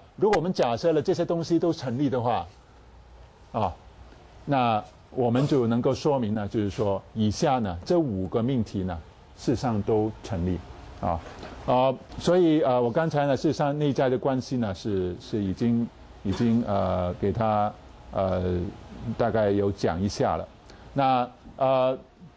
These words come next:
我事实上呢，今天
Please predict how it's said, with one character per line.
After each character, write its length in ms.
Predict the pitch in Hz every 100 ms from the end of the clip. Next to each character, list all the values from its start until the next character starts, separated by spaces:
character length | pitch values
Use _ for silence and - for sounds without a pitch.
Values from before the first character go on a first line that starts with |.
| - - - - - - - - - - - - - - -
我 100 | -
事 140 | 131 196
实 60 |
上 200 | 175 180
呢， 200 | 156 117 - -
今 160 | 185 175
天 260 | 175 175